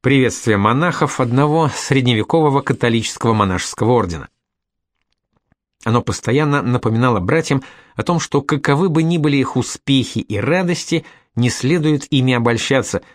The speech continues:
ибо всё равно каждого ожидает один и тот же конец.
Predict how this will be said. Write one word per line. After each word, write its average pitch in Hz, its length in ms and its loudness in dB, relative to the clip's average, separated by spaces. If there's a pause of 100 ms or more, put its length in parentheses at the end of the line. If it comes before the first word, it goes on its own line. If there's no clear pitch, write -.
(180)
ибо 110 200 0
всё - 160 -2
равно 123 260 2
каждого 139 580 2
ожидает 107 420 0
один 127 300 2
и 131 180 -2
тот 104 280 0
же 104 120 0
конец. - 440 -4